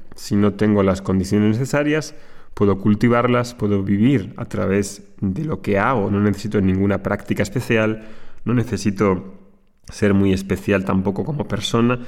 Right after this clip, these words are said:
Haciendo una vida de karma yoga a través de la acción y a través de la actitud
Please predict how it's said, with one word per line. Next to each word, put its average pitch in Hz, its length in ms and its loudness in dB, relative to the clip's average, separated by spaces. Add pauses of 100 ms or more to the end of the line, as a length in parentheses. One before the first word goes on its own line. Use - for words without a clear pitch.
(420)
Haciendo 127 580 2
una 104 200 4
vida 101 280 4
de 92 120 2
karma 117 320 2
yoga 139 420 2
a 120 120 -6
través 98 580 -2
de 95 280 -2
la 90 100 -4
acción 104 460 0
y 95 40 -2
a 95 80 -6
través 95 380 0
de 101 80 -4
la 90 80 -2
actitud 120 500 -2